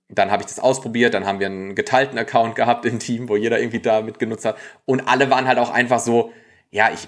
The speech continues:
hab eine große, ähm, C S V-Datei mit, mit, mit Bestelldaten vom, vom Hersteller. Äh, das hat mit Gemini einfach nicht geklappt. Der hat halluziniert, der konnte das nicht richtig, äh, VLOOK oder S verweisen, et cetera. Und Claude macht's perfekt. Und dann hat man immer mehr und immer mehr. Und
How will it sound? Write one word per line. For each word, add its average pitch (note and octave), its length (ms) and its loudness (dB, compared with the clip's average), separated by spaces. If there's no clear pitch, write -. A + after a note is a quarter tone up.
hab - 240 -8
eine A2+ 80 -4
große, G#2+ 580 0
ähm, G#2 220 -4
C A2 160 -2
S G#2 140 2
V-Datei A#2 720 4
mit, G#2+ 260 -4
mit, - 240 -8
mit G#2+ 220 -10
Bestelldaten A2+ 640 2
vom, G#2+ 240 -6
vom G#2 160 -4
Hersteller. A#2+ 640 2
Äh, F#3+ 120 0
das G#3 200 2
hat G#3+ 160 0
mit G#2 80 -2
Gemini A2 240 2
einfach G#2 280 2
nicht G#2 200 -4
geklappt. A2+ 300 0
Der G#2 80 4
hat G2+ 100 0
halluziniert, G#2+ 560 0
der G#2 80 2
konnte G#2+ 240 -2
das G#2 160 0
nicht A2+ 160 -4
richtig, A2 460 -2
äh, G#2+ 640 0
VLOOK A2+ 400 0
oder G#2+ 240 2
S A2 120 -2
verweisen, G#2+ 600 2
et - 140 -8
cetera. A2 220 2
Und G2+ 300 -6
Claude G#2+ 240 2
macht's G2+ 180 -4
perfekt. A#2+ 380 2
Und - 100 -10
dann G#2+ 140 -6
hat G#2 80 -6
man G#2 100 -2
immer G2+ 160 0
mehr A2 220 2
und G#2+ 80 0
immer G#2 140 0
mehr. A2 220 4
Und G#2+ 200 -6